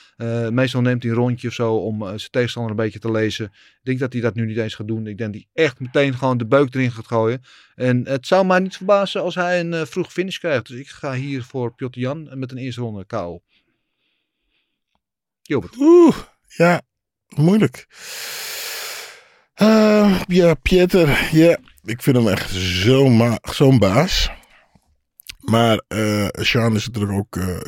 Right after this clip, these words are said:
Speaker 2: ik denk dat Sean heel veel gaat bewegen. Weet je, dat hij, eh, dat hij het gev-, het gevecht een beetje uit de voeten gaat, uit de weg gaat.
Speaker 1: Ja.
Speaker 2: En daarbij is Peter dan ook niet echt een snel starter. Dus dat wordt, eh, ik zou, ik gok, ik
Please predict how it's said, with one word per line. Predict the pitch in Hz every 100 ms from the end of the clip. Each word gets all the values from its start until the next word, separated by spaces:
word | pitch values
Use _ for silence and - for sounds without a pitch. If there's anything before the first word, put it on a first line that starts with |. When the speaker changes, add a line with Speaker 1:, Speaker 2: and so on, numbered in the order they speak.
| -
Speaker 2:
ik | 127
denk | 139
dat | 135
Sean | - -
heel | 135
veel | 131
gaat | 113 113
bewegen. | 104 113 135 - -
Weet | 104 127
je, | 131
dat | 127
hij, | 123 120 120 - -
eh, | 85 87 - - - 196 202
dat | - 135
hij |
het | 117 -
gev-, | - 131 - -
het | - 123
gevecht | - 123 147 -
een |
beetje | 98 90 -
uit | 90
de | -
voeten | - 95
gaat, | - 80 - - -
uit | 110 -
de |
weg | 101 95
gaat. | 87 90 92
Speaker 1:
Ja. | 101 90 - - -
Speaker 2:
En | - 123 123
daarbij | 123 123 127 123
is | 120 117
Peter | - 120 120 120
dan | 113 110 -
ook | - 123
niet | 123 120
echt | 95 104
een | -
snel | - 104
starter. | 101 - 131 131 123
Dus | 113 -
dat | 107
wordt, | - 104 -
eh, | 104 107 - - - -
ik | 131
zou, | - 156 127 117
ik | 143 -
gok, | - - 202 190 - -
ik | 143